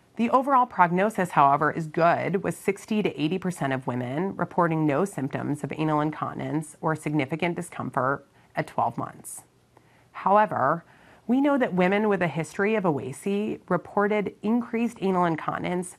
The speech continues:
five to ten years after their first delivery. And so it's almost as though women experience some bowel control deterioration postpartum.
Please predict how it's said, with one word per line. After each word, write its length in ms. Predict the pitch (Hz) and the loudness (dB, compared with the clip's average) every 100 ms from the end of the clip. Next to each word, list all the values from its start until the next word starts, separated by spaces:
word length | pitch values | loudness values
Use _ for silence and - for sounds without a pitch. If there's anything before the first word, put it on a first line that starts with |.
| - | -2
five 280 | 175 180 180 | 2 2 0
to 80 | 190 | -6
ten 260 | - 160 | -4 -2
years 260 | 143 139 143 | 0 -2 -2
after 260 | 131 - 143 | -6 -6 -6
their 140 | 127 | -6
first 300 | - - - | -8 -12 -10
delivery. 500 | - 110 - - 147 - _ _ _ _ _ - - | -12 -10 -12 -14 -18 -20 _ _ _ _ _ -18 -2
And 160 | 202 190 | 0 4
so 140 | 226 | 4
it's 100 | 214 | 4
almost 400 | - 233 269 - | 2 4 2 0
as 100 | 214 | 0
though 120 | 185 170 | 2 2
women 440 | 165 170 170 170 - - - - | 2 2 2 0 -4 -20 -20 -10
experience 680 | 185 - - 185 185 202 202 | -8 -8 -4 -2 2 0 0
some 140 | 190 | 2
bowel 400 | 165 147 165 175 - - | 4 6 4 -2 -10 -6
control 460 | 190 180 - 165 | -4 -2 2 2
deterioration 840 | 160 165 170 160 156 139 147 156 151 | 0 -2 0 2 2 0 -2 0 0
postpartum. 800 | 151 151 - - 131 131 170 | -2 -6 -4 -4 -2 -2 -2